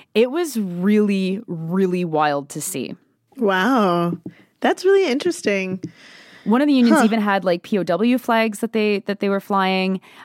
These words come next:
Speaker 1: Um, and I think that was the Brotherhood of Electrical Workers, so, like, I B E U, of course, which has locals in Canada. And,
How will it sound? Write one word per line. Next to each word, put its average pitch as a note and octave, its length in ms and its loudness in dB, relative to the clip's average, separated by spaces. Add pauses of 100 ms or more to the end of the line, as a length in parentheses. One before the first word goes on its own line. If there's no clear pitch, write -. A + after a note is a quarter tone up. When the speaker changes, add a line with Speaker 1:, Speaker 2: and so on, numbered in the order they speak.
(140)
Speaker 1:
Um, E3 520 0
and F#3+ 140 0
I F3+ 80 0
think F#3 180 -6
that A3+ 80 0
was A3 120 -4
the - 80 -4
Brotherhood F3+ 480 0
of E3 40 0
Electrical F3+ 460 -2
Workers, C4+ 400 0
so, - 100 -4
like, E3+ 160 0
I F3 140 0
B E3+ 80 -4
E D#3+ 140 -4 (100)
U, A3 140 0
of - 80 -8
course, E3 260 -4
which - 120 -10
has D3+ 340 -6 (180)
locals D#3+ 380 -2
in D3+ 100 -4
Canada. D#3 420 -2 (640)
And, G3 500 0